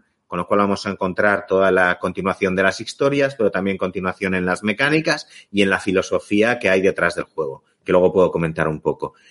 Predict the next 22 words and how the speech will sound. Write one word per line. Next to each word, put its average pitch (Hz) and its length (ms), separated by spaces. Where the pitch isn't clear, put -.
Y 143 160
a 120 140
la 110 160
vez 151 400
es 135 180
una 120 260
precuela 120 520
directa 151 580
del 123 320
videojuego. 92 760
Digamos 101 380
que 92 140
se, 90 1080
em, 82 320
ambienta 151 680
en 110 200
los 107 200
años 113 380
anteriores 143 880
a 120 160
que 139 160
comience, 120 720